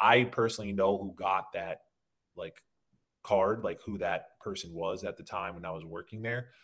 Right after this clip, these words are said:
Um, 'cause I remember he was saying, like, "Oh yeah, I got, I got a big one from, from Beckett from, that's probably 'cause I gave him so much business," and,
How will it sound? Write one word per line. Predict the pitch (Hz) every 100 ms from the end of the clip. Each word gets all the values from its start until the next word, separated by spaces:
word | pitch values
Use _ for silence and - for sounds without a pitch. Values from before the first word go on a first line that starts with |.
| _ -
Um, | 92 87 80
'cause | - 104
I |
remember | 98 92 90
he | 98 92
was | 87
saying, | - 90 85
like, | 90
"Oh | 98
yeah, | 117 117 107 -
I | 107
got, | 110 104 110 -
I | 107
got | 110
a | 98
big | 110 104
one | 101 101
from, | - 101 92 _
from | - 98
Beckett | 113 110 101 92
from, | - 98 95
that's | 101
probably | - 113 101 104
'cause | 101 101
I | 98 98
gave | 107 104
him | 98
so | -
much | 101 95
business," | 110 110 104 101 92 -
and, | 82